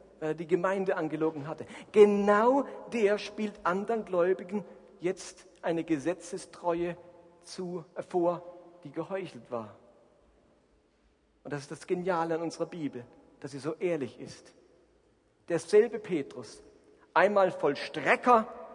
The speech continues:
bei entlarvter Unehrlichkeit, bei Ananias und Sapphira, und das andere Mal selbst die Unehrlichkeit in Person. Ihr Lieben, und das ist unser aller Geschichte.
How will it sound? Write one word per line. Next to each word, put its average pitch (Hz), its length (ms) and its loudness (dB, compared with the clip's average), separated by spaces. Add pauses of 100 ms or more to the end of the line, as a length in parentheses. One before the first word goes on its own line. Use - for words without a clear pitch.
bei 160 140 2
entlarvter 165 600 2
Unehrlichkeit, 180 720 -4
bei 147 60 -6
Ananias 147 320 -6
und 143 80 -6
Sapphira, 175 580 -8 (360)
und 156 100 -6
das 147 120 -6
andere 160 320 -2
Mal 160 340 -2
selbst - 540 -6
die 151 60 -10
Unehrlichkeit 131 760 -6
in 123 140 -10
Person. 110 440 -12 (880)
Ihr 147 80 -6
Lieben, 165 280 -2 (280)
und 143 80 -8
das 151 120 0
ist 151 160 -12
unser 143 340 -4 (100)
aller 151 260 -4
Geschichte. - 580 -14